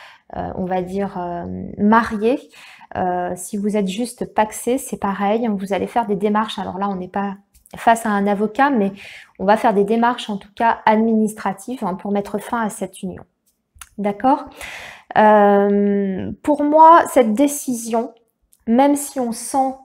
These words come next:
que, euh, c'est un peu le ras-le-bol, ça y est, vous mettez ça derrière vous, euh, pour moi, elle vous permet vraiment de vous libérer de quelque chose. Il y a un sentiment derrière de libération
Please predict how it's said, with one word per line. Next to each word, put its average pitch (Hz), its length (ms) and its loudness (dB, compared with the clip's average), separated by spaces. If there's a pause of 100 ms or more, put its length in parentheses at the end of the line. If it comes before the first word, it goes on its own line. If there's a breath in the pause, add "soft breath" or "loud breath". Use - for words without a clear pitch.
que, 240 440 0
euh, 196 160 -4
c'est - 240 -8
un 220 120 -2
peu 277 200 -2
le 226 140 2
ras-le-bol, 214 720 0
ça - 160 -10
y 196 120 -4
est, 214 160 -6 (280 soft breath)
vous 196 140 -4
mettez 202 240 -4
ça 269 180 0
derrière 214 500 -2
vous, 269 260 -6 (500 loud breath)
euh, 202 80 0
pour 247 220 -2
moi, 294 300 4
elle 226 160 2
vous 220 160 -10
permet 262 440 -4
vraiment 240 600 -8
de 208 140 0
vous 220 220 -4
libérer 240 760 -2 (440)
de 220 180 -2
quelque 208 380 -2
chose. - 280 -12
Il 202 60 -12
y 233 60 0
a - 200 2
un 240 140 -2
sentiment 269 600 -4
derrière 220 600 -4 (300 soft breath)
de 208 120 2
libération 220 800 -2